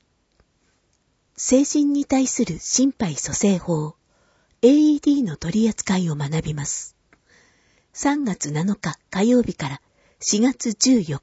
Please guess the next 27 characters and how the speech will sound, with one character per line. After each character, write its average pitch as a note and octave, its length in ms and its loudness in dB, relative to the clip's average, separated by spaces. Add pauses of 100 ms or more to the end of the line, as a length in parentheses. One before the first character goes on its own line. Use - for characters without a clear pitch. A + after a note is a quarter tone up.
日 - 160 -8 (180)
金 A3+ 240 2
曜 F3+ 200 2
日、 - 140 -18 (800)
九 D4+ 100 2
時 D4 160 2
か F3+ 140 -2
ら D3+ 180 -6
十 A3+ 220 4
七 A3+ 260 4
時 E3 140 -4
に C#3+ 140 -10 (420)
電 A#3+ 240 4
話 A3 140 -2
で - 180 -2 (100)
申 D#3+ 140 -2
し - 100 2
込 D3+ 120 -6
み C#3+ 160 -10
を。 - 40 -20 (1300)
日 B3+ 260 0
時、 - 200 -6 (640)
四 - 240 2
月 B3 320 0
十 B3 300 2
九 - 180 -2
日 - 340 -4